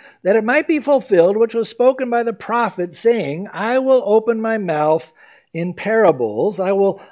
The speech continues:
utter things kept secret from the foundation of the world.'" And so part of the reason Jesus taught them in parables was to fulfill that prophecy from Psalm seventy-eight. But it's amazing to me that Jesus is saying things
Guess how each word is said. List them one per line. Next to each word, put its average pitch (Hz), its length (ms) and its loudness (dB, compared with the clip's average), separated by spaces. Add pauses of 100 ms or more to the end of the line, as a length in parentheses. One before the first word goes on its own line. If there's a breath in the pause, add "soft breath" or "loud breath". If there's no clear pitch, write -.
utter 269 300 2
things 254 380 -2
kept 220 240 -4
secret 254 640 -2
from 226 280 -2
the 214 100 -4
foundation 208 1000 -2 (280 loud breath)
of 185 340 2
the 180 120 4
world.'" 165 580 4
And 131 120 -10
so 160 220 0
part 294 280 0
of 285 60 0
the 247 60 -4
reason 214 300 0
Jesus 185 360 -4
taught 190 300 -2
them 170 160 -4
in 160 120 -10
parables 156 480 -2
was 196 240 0
to 185 140 -6
fulfill 196 400 0
that 165 200 0
prophecy 208 760 -2
from 175 400 -4 (260 loud breath)
Psalm 190 460 0
seventy-eight. 185 1300 0 (680 soft breath)
But 196 380 2
it's 196 200 -4
amazing 226 640 2
to 170 100 -4
me 139 260 -2
that 214 140 0
Jesus 240 500 -6
is 214 140 -8
saying 196 440 0
things 196 520 -4